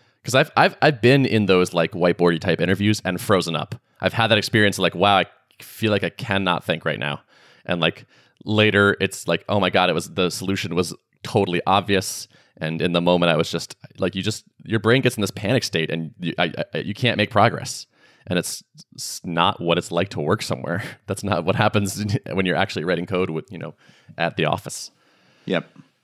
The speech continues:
Speaker 2: We've done take-home projects and pairing. More, more recently, leaning towards pairing because that's such, so high fidelity to see how, how someone works. But I think, like, one of the things that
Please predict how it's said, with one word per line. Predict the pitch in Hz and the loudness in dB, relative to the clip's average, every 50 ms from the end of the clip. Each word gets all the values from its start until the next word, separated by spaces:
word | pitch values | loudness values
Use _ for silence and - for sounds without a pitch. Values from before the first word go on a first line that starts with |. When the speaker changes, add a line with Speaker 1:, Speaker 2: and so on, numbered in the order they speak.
| _ - - - - - - | _ -20 -20 -20 -20 -16 -8
Speaker 2:
We've | 92 120 123 | -6 -2 0
done | 160 160 | 0 0
take-home | 143 - 151 131 139 131 | 0 0 0 0 0 0
projects | 120 127 120 110 113 107 - | 0 0 0 -2 -2 -4 -4
and | - 98 107 101 98 | -4 -4 -4 -4 -4
pairing. | - 98 92 92 92 92 101 107 104 _ - | -6 -6 -6 -4 -4 -4 -6 -6 -8 _ -6
More, | - 110 117 117 120 120 117 113 - - | -2 0 0 2 2 2 0 -2 -4 -6
more | - 120 120 110 | -4 -2 -2 0
recently, | 107 110 110 - 113 117 104 107 104 101 98 95 - - _ | 0 -2 -2 -4 -6 -4 -4 -2 -2 -2 -4 -6 -10 -14 _
leaning | - 107 104 104 104 101 | -4 -2 -2 0 -2 -2
towards | 101 - 107 101 98 | -4 -4 -4 -4 -4
pairing | - - 101 95 98 101 101 | -4 -6 -4 -4 -2 -2 -2
because | 98 95 - 95 | -4 -4 -6 -8
that's | 87 90 85 - | -8 -8 -10 -10
such, | - 98 - - | -12 -12 -12 -12
so | - - - - - 107 95 | -14 -14 -16 -8 -6 -6 -4
high | 90 95 92 | -4 -6 -8
fidelity | 92 - 87 90 85 82 92 95 95 123 127 131 - - | -8 -8 -10 -8 -8 -6 -6 -6 -4 -6 -6 -8 -10 -16
to | - - | -18 -16
see | - - 104 95 | -10 -8 -8 -8
how, | 90 - 90 90 90 90 - _ _ _ _ _ _ _ _ | -8 -8 -8 -8 -10 -10 -14 _ _ _ _ _ _ _ _
how | - 95 92 | -8 -8 -8
someone | - - 95 92 95 95 | -8 -8 -8 -8 -8 -6
works. | 95 101 104 - - - - - - | -6 -8 -8 -10 -14 -18 -18 -18 -12
But | 95 98 104 92 87 - - - - - - - - - - _ | -6 -4 -4 -4 -4 -6 -10 -18 -20 -20 -20 -20 -20 -20 -8 _
I | - | -4
think, | 107 120 110 101 | -2 -2 -2 -2
like, | 101 101 98 98 - - _ _ _ _ | -2 -2 -4 -4 -8 -14 _ _ _ _
one | 95 98 107 110 | -6 -2 -2 0
of | 107 104 | 0 -2
the | 101 | -4
things | 98 104 104 101 101 95 90 | -4 -4 -4 -4 -4 -4 -4
that | 101 95 95 90 85 - - - | -2 -2 -2 -2 -4 -8 -14 -20